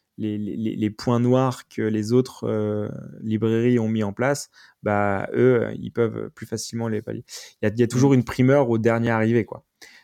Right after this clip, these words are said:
Speaker 2: Ouais.
Speaker 1: Donc, euh, donc en tout cas, euh, celle-ci
Speaker 2: Motion One,
Speaker 1: met
Speaker 2: ouais.
Speaker 1: vraiment l'accès sur, euh, sur le poids, ce qui vient en fait, euh, bah, minimiser le, le, le bundle final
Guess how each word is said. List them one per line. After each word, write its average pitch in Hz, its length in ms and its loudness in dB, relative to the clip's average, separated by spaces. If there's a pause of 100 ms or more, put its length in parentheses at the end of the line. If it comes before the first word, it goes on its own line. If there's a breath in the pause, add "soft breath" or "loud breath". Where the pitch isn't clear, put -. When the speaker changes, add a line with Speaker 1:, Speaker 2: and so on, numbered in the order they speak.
(140)
Speaker 2:
Ouais. 113 120 2
Speaker 1:
Donc, 131 200 -2
euh, 110 720 -4
donc 120 180 -6
en 131 60 0
tout - 120 -8
cas, 151 360 0 (140)
euh, 113 600 -4 (320)
celle-ci - 760 -2
Speaker 2:
Motion 156 180 2
One, 143 100 2
Speaker 1:
met 117 140 4
Speaker 2:
ouais. 110 100 2
Speaker 1:
vraiment 123 420 0
l'accès 127 480 2
sur, 113 380 -2
euh, 104 220 0 (240)
sur - 260 -4
le 107 140 4
poids, 165 340 -2 (420 soft breath)
ce - 100 -10
qui - 160 -6
vient 117 180 2
en 110 100 0
fait, 123 240 -4
euh, - 100 -6
bah, 98 240 -8
minimiser 117 760 2
le, 104 500 -2
le, 107 240 0
le 110 220 -2
bundle 117 420 2
final 151 420 0